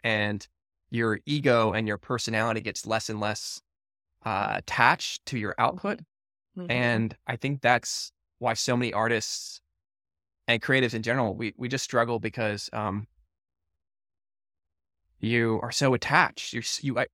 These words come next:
Speaker 1: personally identify so much with your work that then your speed, your velocity, which you can create and move through ideas and iterate and test things out, becomes so slow that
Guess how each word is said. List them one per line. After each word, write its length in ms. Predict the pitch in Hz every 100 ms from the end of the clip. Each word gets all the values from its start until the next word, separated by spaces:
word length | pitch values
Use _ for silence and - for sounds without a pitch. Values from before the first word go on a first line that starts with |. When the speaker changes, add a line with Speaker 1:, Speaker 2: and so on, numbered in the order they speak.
| _
Speaker 1:
personally 400 | - 151 190 151
identify 400 | 117 120 123 98
so 200 | - 120
much 160 | 127 120
with 140 | 107
your 120 | 104
work 400 | 107 110 98 - _ _ _ _ _
that 180 | - 113
then 240 | 120 120 107
your 500 | 110 117 110 101 - _ _ _
speed, 600 | - - - 151 160 143
your 140 | 110 110
velocity, 580 | 107 107 123 139 123
which 200 | 107 110
you 80 | 113
can 300 | - 104 101 - _ _ _
create 400 | - - 131 120
and 200 | 107 110
move 180 | 117 123
through 140 | 120 113
ideas 340 | 107 110 107
and 100 | 101
iterate 340 | 123 120 117 101
and 120 | 92
test 220 | - 117
things 180 | 110 107
out, 240 | 107 95 _ _ _ -
becomes 340 | 120 135 127
so 180 | - 123
slow 600 | 113 - 123 135 113 107 - _ _ _
that 220 | 110 107